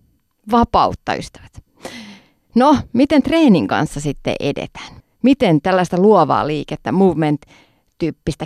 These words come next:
kehonpainoharjoittelua tehdään sitten ihan käytännössä, että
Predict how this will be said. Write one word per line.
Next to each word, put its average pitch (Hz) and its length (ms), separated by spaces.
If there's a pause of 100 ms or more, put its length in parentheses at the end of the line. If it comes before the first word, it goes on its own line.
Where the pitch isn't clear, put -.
kehonpainoharjoittelua 156 1040
tehdään 175 340
sitten - 200
ihan 185 200
käytännössä, 190 720
että 190 260